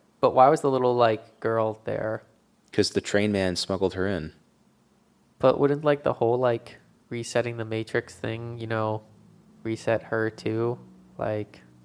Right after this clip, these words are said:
Speaker 2: But she's the new anomaly.
Speaker 1: Is she?
Speaker 2: Apparently. She's making fucking rainbows.
Speaker 1: Did she make a rainbow, or did it
Speaker 2: Yeah.
Speaker 1: just happen?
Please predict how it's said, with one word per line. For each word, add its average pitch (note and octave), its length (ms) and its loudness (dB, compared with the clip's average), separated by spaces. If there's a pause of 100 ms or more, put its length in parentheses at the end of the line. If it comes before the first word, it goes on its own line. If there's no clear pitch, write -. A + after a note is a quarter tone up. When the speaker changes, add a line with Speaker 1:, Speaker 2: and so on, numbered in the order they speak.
(120)
Speaker 2:
But - 80 0
she's - 280 0
the F#2+ 120 2
new F#2+ 160 2
anomaly. F2 600 -4 (800)
Speaker 1:
Is A#2+ 200 -4
she? D3+ 320 -2 (300)
Speaker 2:
Apparently. F2 540 -4
She's F#2 220 -6
making A2 240 0
fucking G2+ 300 -2
rainbows. F2+ 640 -4 (1000)
Speaker 1:
Did B2 180 -2
she D3+ 140 -6
make D#3+ 220 -4
a E3+ 60 -2
rainbow, E3+ 340 0
or C#3+ 220 2
did B2+ 160 -4
it A#2 60 -8
Speaker 2:
Yeah. A#2+ 120 8
Speaker 1:
just - 220 -4
happen? B2+ 540 -10